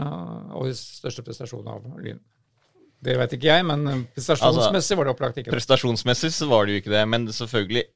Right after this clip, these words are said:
Speaker 2: veldig viktig å opprettholde seiersrekka. Eh, få tre poeng, ta over,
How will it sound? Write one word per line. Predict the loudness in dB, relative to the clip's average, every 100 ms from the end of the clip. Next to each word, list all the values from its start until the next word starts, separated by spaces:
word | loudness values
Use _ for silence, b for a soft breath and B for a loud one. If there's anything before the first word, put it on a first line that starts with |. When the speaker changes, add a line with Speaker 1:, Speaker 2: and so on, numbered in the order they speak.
| -10 2
Speaker 2:
veldig | 2 4 0
viktig | 0 -2 0 0
å | 0
opprettholde | -4 -4 0 2 4 6 4 2
seiersrekka. | 2 0 2 -2 0 -4 -4 b b b b -10
Eh, | -2 0 2 2 2 2 0 -2 -4 -12 -14 -16 -18 -20 -12
få | 4 6 6
tre | 4 4
poeng, | 4 2
ta | 2 6 6
over, | 4 0